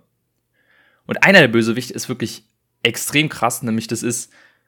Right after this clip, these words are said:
ähm, so ein Wolf mit so zwei Säbeln oder mit so zwei Sensen. Und das ist im Grunde quasi die Visualisierung vom Tod, der quasi, äh, den, den gestiefelten Ta-, Kater verfolgt. Und er muss sich, er muss vom Tod wegrennen.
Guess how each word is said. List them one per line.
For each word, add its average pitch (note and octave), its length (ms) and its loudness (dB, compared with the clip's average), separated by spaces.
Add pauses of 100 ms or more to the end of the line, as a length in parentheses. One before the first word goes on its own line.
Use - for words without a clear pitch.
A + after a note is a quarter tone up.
(380)
ähm, G#2 440 0
so A2+ 120 -2
ein G2 160 -2
Wolf B2 300 6
mit B2+ 100 -2
so A2+ 100 -4
zwei A2 240 0
Säbeln A#2 600 2
oder G#2 160 -2
mit G2 120 -6
so G#2 120 -12
zwei F#2 420 -6 (260)
Sensen. A#2 540 -4 (1000)
Und A#2+ 160 0
das C3 100 2
ist C3+ 140 -2
im D3 120 -4
Grunde D3 280 0
quasi B2+ 300 -2
die A#2 120 -10
Visualisierung A#2+ 600 -2
vom - 440 -8
Tod, G#2+ 380 -6 (580)
der A2 180 4
quasi, G#2+ 540 0
äh, G#2 300 0
den, G#2 300 -2
den G#2 100 -2
gestiefelten A#2+ 400 -4
Ta-, A#2 80 0 (120)
Kater A#2 220 0
verfolgt. - 520 -8 (340)
Und A2 60 2
er A2+ 40 4
muss B2 160 2
sich, A#2+ 240 -6
er A2+ 120 0
muss B2 140 0
vom A#2 160 -2
Tod - 240 -2
wegrennen. - 360 -6